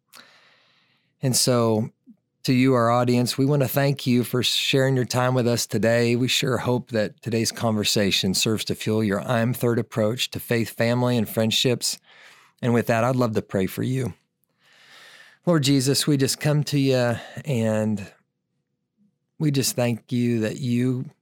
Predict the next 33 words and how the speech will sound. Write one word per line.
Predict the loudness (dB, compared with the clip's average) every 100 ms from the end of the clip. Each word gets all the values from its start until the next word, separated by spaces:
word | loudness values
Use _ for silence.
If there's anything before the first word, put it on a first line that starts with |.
| _ _ _ -4
care | 0 0
deeply | 2 0 0 -4 -6
for | -6 -6 -4
us, | -6 -6 -6 -8 _ _ _ _ _ _ _ _
that | -6 -4
you | -2 0
love | 0 0
us | -2
just | -2 -2 -2 -4
as | -4 -2
we | 0 2
are, | 2 2 2 0
that | -2
you | -4 -4
sp-, | -6 -6 -10 -6
that | -4 -2
you | -4
pay | -4 -2 -2
very | -2 0 0
close | -2 -4 -4 -2
attention | -4 -4 -4 -4 -6 -6
to | -6 -6
us, | -8 -6
that | -6 -6 -8 _ _ _ _ _ _ _ _ _ -2
even | 0 2
the | 0
hairs | 2 2 2 0
on | 0
our | 0 0
head | 0 -2
are | -2 -2
numbered. | 0 0 0 0 -2 -4 -10 _ _
And | -6 -4 -2 -2 -4